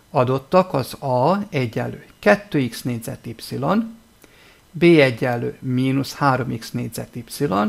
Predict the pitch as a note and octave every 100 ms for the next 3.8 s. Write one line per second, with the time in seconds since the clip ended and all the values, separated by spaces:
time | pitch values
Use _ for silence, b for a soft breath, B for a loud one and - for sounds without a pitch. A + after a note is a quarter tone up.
0 | G#3+ B B B B B G3 G3 - -
1 | F3 C3+ D3 D3+ C#3 C#3 C3+ - - G3+
2 | - - A2 A2 A2 C#3+ C#3+ - C3+ C3
3 | C3 A2+ A2 A2+ A#2 B2+ -